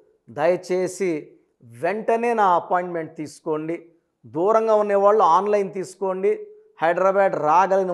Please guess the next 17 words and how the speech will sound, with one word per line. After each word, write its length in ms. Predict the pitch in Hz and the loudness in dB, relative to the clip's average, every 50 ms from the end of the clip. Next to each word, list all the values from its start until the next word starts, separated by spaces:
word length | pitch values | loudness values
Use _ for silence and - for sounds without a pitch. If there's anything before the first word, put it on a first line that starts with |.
| 170 170 | 0 0
వాళ్ళు 260 | 170 175 185 214 254 - - - - _ _ _ _ _ 123 127 131 | 0 0 0 -2 -4 -4 -6 -18 -20 _ _ _ _ _ -20 -12 -10
మణికొండలో 480 | 147 175 202 190 196 202 202 202 202 196 190 | -8 -6 -6 -4 -4 -4 -2 0 0 0 0
మన 80 | 180 170 165 165 170 | 0 2 4 4 2
ఆఫీస్ 260 | 165 175 165 - - 175 165 | 2 0 -10 -10 -8 -10 -10
ఉంది. 180 | 160 170 185 214 - - - _ _ _ _ _ 120 117 | -8 -6 -8 -8 -10 -10 -18 _ _ _ _ _ -8 -2
డైరెక్ట్ 380 | 151 165 190 196 208 - - - 185 160 | 0 0 2 0 -2 -4 -4 -6 -6 -6
అపాయింట్మెంట్ 540 | - 175 185 175 180 180 180 175 175 - - - 156 | -4 -2 -4 -4 -4 -6 -8 -8 -8 -8 -4 -2 0
కావాలని 600 | 156 156 156 156 160 160 156 156 160 165 180 165 - - _ _ _ 156 | 2 2 0 0 -2 -2 -2 -4 -6 -6 -8 -12 -12 -16 _ _ _ -6
మా 80 | 147 147 147 151 | -2 -2 -2 -2
ఇక్కడ 160 | 143 135 139 139 - - | -4 -8 -10 -10 -10 -6
ఫోన్లో 300 | 170 170 170 175 170 165 156 | -4 -4 -2 0 0 0 0
ఇక్కడ 120 | 147 139 139 143 | 0 -4 -6 -10
అడిగి 160 | 160 160 - - | -10 -12 -12 -14
చెప్తే 320 | 160 160 _ _ - 220 247 - - - _ _ _ _ - | -14 -14 _ _ -8 -8 -8 -8 -14 -20 _ _ _ _ -12
మీకు 140 | 143 135 131 127 147 | -12 -10 -8 -6 -4
డైరెక్ట్ 280 | 151 170 170 - - 147 | -4 -4 -4 -4 -8 -10
అపాయింట్మెంట్ 480 | - - 151 147 147 147 160 165 165 147 | -8 -6 -8 -8 -8 -10 -14 -14 -14 -16